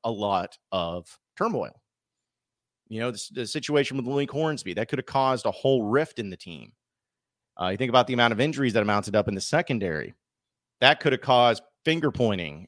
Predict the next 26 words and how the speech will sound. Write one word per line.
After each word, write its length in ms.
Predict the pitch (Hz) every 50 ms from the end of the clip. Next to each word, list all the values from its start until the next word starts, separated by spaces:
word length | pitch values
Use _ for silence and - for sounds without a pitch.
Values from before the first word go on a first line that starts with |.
| - -
and 440 | 101 101 98 95 95 95 95 -
problems 580 | - - 139 143 151 147 123 107 95 87 82 98
and 120 | 98 95
coaches 400 | - - 143 143 - - 123 101
getting 220 | 85 117 104 101 92
frustrated 760 | - 104 92 - - - 107 95 92 87 - - - - - -
and 340 | 101 98 92 90 90 87 - _ _ _ _ _ _ _ -
lashing 500 | 104 113 127 131 123 - 147 131 117 117
out, 260 | 127 143 143 131 107
if 160 | 95 - -
you 80 | 85 76
will. 320 | 85 78 64 60 60 - _ _ _ _ _ _ _ _ _ _ _ _ _ _
Um, 360 | - 104 98 90 90 90 87 - -
it 100 | - -
could 120 | 156 143
have 60 | 139
caused, 580 | - - 139 135 131 131 127 123 107 - - - -
with 180 | 120 117 -
the 60 | - 117
way 140 | 120 120
that 120 | 117 107 127
they 100 | 123 117
were 120 | 110 110
looking, 300 | 120 127 - 127 117 107
recruiting 520 | 104 - - - - 160 175 156 139 117 107
issues 560 | 98 - - - 80 69 60 53 - -